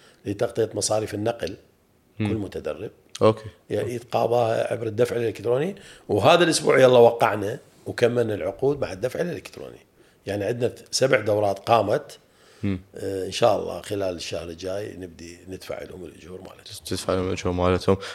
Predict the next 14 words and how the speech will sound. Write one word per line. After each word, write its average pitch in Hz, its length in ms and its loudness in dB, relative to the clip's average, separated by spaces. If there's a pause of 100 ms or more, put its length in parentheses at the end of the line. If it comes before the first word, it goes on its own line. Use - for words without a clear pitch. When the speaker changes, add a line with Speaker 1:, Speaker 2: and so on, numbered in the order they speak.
(120)
Speaker 2:
ما 110 60 6
تحسها 104 360 4
ما 104 80 6
راح 101 100 4
ترجع 104 320 4
لحظة 95 760 2
إنه 98 140 2
تعطي 98 240 -2
خمسة 98 360 2
آلاف 98 260 4
لواحد 95 300 4
حتى 95 220 0
يحضر 95 220 4
التدريب؟ 107 400 0